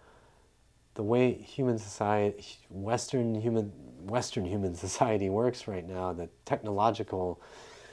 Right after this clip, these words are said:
technologically driven, industrially obsessed society works, is to consistently distance ourselves from what, uh, from motions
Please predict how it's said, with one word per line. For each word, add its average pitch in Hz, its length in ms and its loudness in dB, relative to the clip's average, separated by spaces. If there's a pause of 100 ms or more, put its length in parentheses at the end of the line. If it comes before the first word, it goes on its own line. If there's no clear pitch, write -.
(300)
technologically 117 760 4
driven, 98 340 2
industrially 92 1300 -2
obsessed - 840 -4
society 110 580 2
works, 147 480 2 (440)
is 110 300 0
to 110 260 2 (300)
consistently 127 1200 2
distance 147 580 -2 (120)
ourselves 147 720 0 (680)
from 110 760 2
what, 104 480 0 (680)
uh, 107 200 -12
from 107 400 2
motions 104 840 4